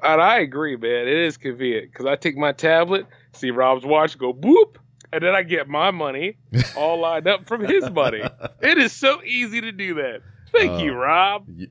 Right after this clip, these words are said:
Speaker 2: okay. Ha, ha, ha. I mean, so that
Speaker 1: Huh.
Speaker 2: is the drawback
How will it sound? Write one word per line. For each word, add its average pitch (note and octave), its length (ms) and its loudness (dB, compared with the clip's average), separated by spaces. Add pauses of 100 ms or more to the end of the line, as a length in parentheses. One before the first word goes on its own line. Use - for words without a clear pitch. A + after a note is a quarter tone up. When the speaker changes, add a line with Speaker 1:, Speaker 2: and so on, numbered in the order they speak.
Speaker 2:
okay. F#2 680 -8
Ha, F2+ 260 -16
ha, E2 220 -14
ha. D#2 360 -16
I G#2+ 100 -4
mean, G2 200 -4
so A#2 220 -4
that A#2 160 0
Speaker 1:
Huh. A#2+ 60 -2
Speaker 2:
is B2 160 -4
the G#2+ 120 -10
drawback G2+ 640 2